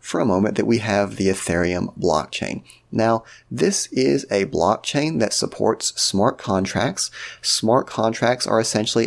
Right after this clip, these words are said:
a form of computer code that runs as long as certain conditions are met.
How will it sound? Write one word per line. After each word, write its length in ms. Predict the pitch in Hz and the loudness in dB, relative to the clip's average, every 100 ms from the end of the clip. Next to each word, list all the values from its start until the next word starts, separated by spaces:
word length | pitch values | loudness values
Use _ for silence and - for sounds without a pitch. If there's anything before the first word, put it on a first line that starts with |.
| - | 0
a 300 | 95 98 110 | 2 2 0
form 380 | - 101 101 110 | -2 0 0 0
of 180 | 113 | -2
computer 500 | - 117 113 240 226 | 0 -2 0 0 2
code 420 | 185 - 107 113 117 - - - | 2 2 4 4 2 -8 -14 -4
that 320 | 113 117 113 | 2 4 2
runs 580 | 107 98 113 127 135 135 | -2 0 4 4 2 0
as 280 | - 87 85 | -2 -4 0
long 280 | 101 120 123 | 2 2 2
as 120 | 123 | 0
certain 340 | - 104 98 101 | 0 -2 0 -2
conditions 540 | 95 90 87 - - | -2 0 0 0 -2
are 200 | - 80 | -2 0
met. 320 | 87 127 - | 2 2 0